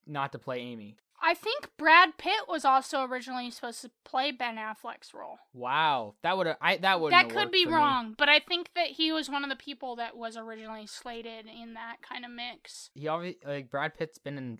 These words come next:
Speaker 1: two of his movies, so it wouldn't
Speaker 2: Three?
Speaker 1: have been out of the ordinary.
Speaker 2: Three of his movies?
Speaker 1: Three.
Speaker 2: <laughs>
Speaker 1: Which brings us to our number two.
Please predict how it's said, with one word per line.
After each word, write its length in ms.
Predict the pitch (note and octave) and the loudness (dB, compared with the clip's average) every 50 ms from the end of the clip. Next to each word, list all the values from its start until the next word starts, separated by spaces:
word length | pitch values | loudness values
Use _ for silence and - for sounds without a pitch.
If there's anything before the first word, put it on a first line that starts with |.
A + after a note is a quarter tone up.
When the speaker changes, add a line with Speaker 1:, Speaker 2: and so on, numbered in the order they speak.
| _ _ | _ _
Speaker 1:
two 140 | - D3 C#3+ | -10 -10 -8
of 80 | B2+ | -8
his 120 | B2+ A#2+ A2+ | -8 -12 -10
movies, 380 | A#2+ B2+ C3+ A#2 G#2 G2+ - | -10 -12 -12 -14 -16 -18 -18
so 300 | - - A2 A2 A2 G#2+ _ _ - | -16 -14 -14 -14 -14 -16 _ _ -16
it 20 | A#3 | -12
wouldn't 200 | A#3 A#3 - A#2+ | -8 -8 -8 -8
Speaker 2:
Three? 60 | B2+ | -8
Speaker 1:
have 120 | A#2+ A#2 | -12 -10
been 240 | A#2 B2 A#2+ A#2 A#2 A#2+ | -10 -10 -10 -10 -10 -10
out 140 | B2 B2 | -10 -10
of 80 | A#2 A2+ | -10 -10
the 60 | A2+ | -10
ordinary. 420 | A2+ A#2+ A#2+ G#2+ G#2 G2+ G#2 G#2+ A#2+ | -10 -10 -10 -10 -12 -14 -16 -16 -14
Speaker 2:
Three 220 | A#3 A3+ A3+ A3+ | -14 -12 -12 -12
of 120 | A#3 A#3 | -14 -14
his 200 | - C4 A#3+ - - | -16 -18 -18 -16 -16
movies? 480 | B3 B3 B3+ C4+ C4+ C#4+ - - - - - - _ _ _ _ _ _ - | -16 -14 -12 -12 -14 -14 -16 -18 -18 -20 -20 -20 _ _ _ _ _ _ -6
Speaker 1:
Three. 520 | F3 F3 F#3 F#3+ F#3+ F#3 F3 D#3 C3 - _ - - | -2 0 2 4 4 4 2 0 -2 -8 _ -16 -16
Speaker 2:
<laughs> 120 | C4 - | -16 -10
Speaker 1:
Which 360 | D3 D#3 G3 A3 A3 - - | -2 0 0 0 0 0 0
brings 320 | - A3+ A#3+ B3+ C#4 B3 A3+ | 4 4 4 4 2 2 2
us 260 | A#3 A3+ G#3+ - - _ - D4 | 2 2 2 -2 -14 _ -6 0
to 340 | C4 A3 G#3+ G#3 G#3+ A3 G#3+ - - | 2 4 4 4 4 2 0 0 4
our 220 | F#3 G3 G3 G3+ | 6 6 6 6
number 380 | G3 G#3 G#3+ A3 A3+ A#3+ B3 A#3 | 4 2 0 4 4 4 4 4
two. 680 | - F4 E4 D4+ D#4+ F#4 E4+ C4+ A3+ G#3 F3+ D#3 C#3 | 2 -2 -2 0 0 0 4 6 6 6 6 2 0